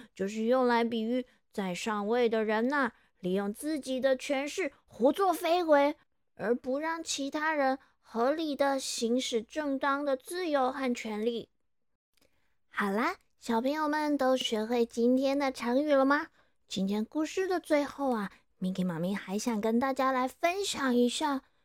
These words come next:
诶，元宵节的时候，大家吃的元宵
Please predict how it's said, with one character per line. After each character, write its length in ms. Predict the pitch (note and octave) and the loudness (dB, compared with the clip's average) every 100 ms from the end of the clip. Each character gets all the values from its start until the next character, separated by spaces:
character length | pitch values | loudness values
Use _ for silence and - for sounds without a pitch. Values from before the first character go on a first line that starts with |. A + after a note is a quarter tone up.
| _ | _
诶， 520 | C4 C4+ E4+ F#4 G4 G4+ A#4 _ | -6 -2 0 0 -2 -6 -10 _
元 240 | C#4 C#4 | -4 -2
宵 320 | D4 E4 E4+ E4+ | -2 -2 -2 -4
节 460 | - B3+ A#3 B3 | -6 2 4 4
的 100 | D4 | 0
时 220 | D#4 - | -4 -6
候， 340 | - D#4 D4+ C4 _ _ _ | -6 -2 -2 -4 _ _ _
大 180 | F3 F3+ | -12 -10
家 180 | F#3+ F#3 | -10 -12
吃 400 | - - C4 C4+ | -12 -6 -4 4
的 120 | B3+ | 6
元 280 | B3 B3 C4+ | 6 4 4
宵 360 | D#4 C#4 C#4+ | 2 2 0